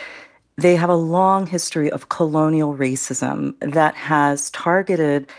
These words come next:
Arab and Black people in particular in France. And so it really matters that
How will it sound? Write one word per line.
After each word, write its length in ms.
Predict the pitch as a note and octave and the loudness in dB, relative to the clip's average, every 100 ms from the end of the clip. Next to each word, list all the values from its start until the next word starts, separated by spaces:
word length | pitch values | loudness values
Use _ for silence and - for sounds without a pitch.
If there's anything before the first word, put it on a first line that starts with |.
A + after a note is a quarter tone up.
| - - _ | -20 -20 _
Arab 380 | F3+ G#3 G#3+ F#3+ | 2 4 4 2
and 140 | D#3 D3+ | 0 2
Black 280 | D3 C#3+ | 0 -2
people 260 | - C#3 C#3 | -4 -2 -2
in 220 | - D#3 | 0 -2
particular 720 | D3 D3 - C3+ - B2 B2 | -2 -4 -6 -8 -4 -4 -2
in 160 | - C3+ | -2 -4
France. 600 | - C3 C3+ C#3+ - - - | -2 -4 -2 -4 -8 -10 -2
And 400 | C#3 C3+ C3+ C3+ | 0 0 0 -2
so 460 | - D#3 D3+ D#3 - - - _ | -2 0 0 -2 -6 -16 -20 _
it 140 | G3+ | 0
really 360 | F3 F3 E3+ E3+ | 2 2 2 2
matters 720 | D3 C#3 C3+ C3 C3+ C#3+ - | 2 2 0 -2 -4 -6 -8
that 380 | - C3+ C3 C3+ | -2 0 0 -4